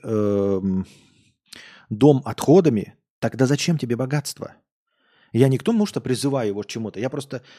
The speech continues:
ну, ты складываешь кубышку-то для какой-то цели, чтобы что? Какой в этом смысл? Он восьмидесятилетний. Я бы по-, понял, если бы ему было там лет сорок, он этим занимался,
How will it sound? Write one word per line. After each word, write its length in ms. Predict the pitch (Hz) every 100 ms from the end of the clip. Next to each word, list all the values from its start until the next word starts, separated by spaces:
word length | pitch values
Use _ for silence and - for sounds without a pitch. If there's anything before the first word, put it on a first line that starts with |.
| -
ну, 80 | 131
ты 120 | 156
складываешь 480 | - 170 127 117 -
кубышку-то 520 | - 151 143 - 101
для 140 | 98 123
какой-то 400 | 120 139 113 104
цели, 520 | - 143 185 120 -
чтобы 320 | - - 107 123
что? 320 | - 107 - _ _ _ _ _ _ _ _ _ _ _ _ _ _ -
Какой 260 | 117 170 143
в 60 |
этом 160 | 107 110
смысл? 320 | - 135 -
Он 160 | 135 202
восьмидесятилетний. 880 | 196 196 190 185 196 180 117 95 92
Я 160 | 123
бы 100 | 143
по-, 200 | 139 156
понял, 340 | 139 202 208 120
если 300 | 120 127 127
бы 80 | 131
ему 140 | 135
было 240 | 123 113
там 120 | 107 107
лет 140 | 107
сорок, 380 | - 180 151 -
он 100 | 123
этим 160 | 117
занимался, 640 | 107 110 123 208 202 107